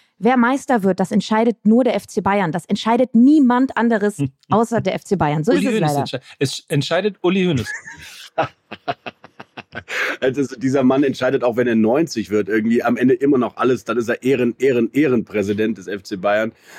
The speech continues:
Speaker 3: Nein, aber ich finde wirklich diese Spielkraft dieser vier Offensivleute bei Bayern, wenn sie spielen dürfen und nicht Nagelsmann meint, er müsse den Hitzfeld-Rotator jetzt anschmeißen, die sind so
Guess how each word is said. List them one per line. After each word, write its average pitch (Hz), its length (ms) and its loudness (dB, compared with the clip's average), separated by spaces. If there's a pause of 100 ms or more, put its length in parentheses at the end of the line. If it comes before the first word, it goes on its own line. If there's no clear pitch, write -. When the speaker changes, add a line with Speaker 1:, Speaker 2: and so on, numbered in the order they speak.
(200)
Speaker 3:
Nein, 120 240 0
aber 131 220 -2
ich 123 100 -10
finde 143 300 0
wirklich 135 280 0
diese 123 280 -4
Spielkraft 131 960 -6
dieser 120 260 -6 (120)
vier 147 360 -2
Offensivleute 120 920 -4
bei 113 180 -2
Bayern, 110 460 -2
wenn 117 100 0
sie 117 140 -2
spielen 143 280 2
dürfen 120 220 2
und 117 60 2
nicht 110 160 -2
Nagelsmann 123 500 0
meint, 117 220 -2
er 117 80 -2
müsse 123 240 -2
den 113 120 0
Hitzfeld-Rotator 110 1300 -2
jetzt 101 240 -4
anschmeißen, 123 580 -2 (320)
die 127 120 -4
sind 139 260 -2
so 156 340 -6